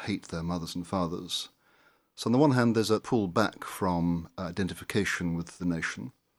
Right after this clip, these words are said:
On the other hand, neither Jesus nor Paul repudiated their Jewish nationality. And then you've got Paul famously in Romans thirteen affirming that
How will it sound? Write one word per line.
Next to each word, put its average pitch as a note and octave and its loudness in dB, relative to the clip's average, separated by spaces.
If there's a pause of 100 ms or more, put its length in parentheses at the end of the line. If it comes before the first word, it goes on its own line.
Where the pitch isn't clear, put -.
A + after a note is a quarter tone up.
(440)
On F3 4
the E3 10
other A#2+ 8
hand, F#2 0 (180)
neither G#2+ 4
Jesus G#2 2
nor F#2+ 4
Paul F#2 4 (100)
repudiated F2+ 2 (140)
their F#2 -2
Jewish F2+ -2
nationality. F#2+ -4 (420)
And G2+ 0
then F#2+ 4
you've F#2 2
got E2+ -2
Paul F2+ 2
famously F#2 -2
in F2 -2
Romans F2 -2
thirteen E2+ -4 (380)
affirming F2 0
that - -8